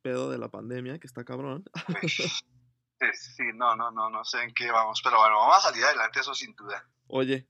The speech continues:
Speaker 1: justo hablando de la pandemia, también una de las razones por las que yo quería platicar contigo es cómo lo está viviendo tu país. Tú, en donde tú estás, desde tu trinchera, ¿cómo lo estás viendo? ¿Qué está haciendo Colombia?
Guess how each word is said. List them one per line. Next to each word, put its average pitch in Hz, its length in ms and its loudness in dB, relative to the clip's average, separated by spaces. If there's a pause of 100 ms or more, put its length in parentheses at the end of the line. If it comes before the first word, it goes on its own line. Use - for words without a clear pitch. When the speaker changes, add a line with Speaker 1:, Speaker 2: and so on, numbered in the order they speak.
(100)
Speaker 1:
justo 156 340 -6
hablando 170 280 -2
de 170 140 -6
la 117 120 -4
pandemia, 117 560 -6 (360)
también 123 340 -4
una 143 180 -4
de 143 100 0
las 113 120 -4
razones 113 340 -8
por 110 120 -8
las 107 140 -8
que 107 80 -10
yo 104 100 -8
quería 117 180 -10
platicar 120 380 -12
contigo 113 360 -8
es 113 120 -10
cómo 143 280 -2
lo 135 60 2
está 120 180 -4
viviendo 120 400 -2
tu 117 220 -14
país. - 580 -12 (720)
Tú, 139 220 0
en 147 60 -4
donde 110 200 -6
tú 117 100 -6
estás, 123 380 -2
desde 120 200 -2
tu 110 140 -10
trinchera, 117 520 -6
¿cómo 131 220 -6
lo 113 80 -8
estás 110 320 -10
viendo? 110 380 -8
¿Qué 123 80 -14
está 131 160 -12
haciendo 127 320 -10
Colombia? 107 600 -8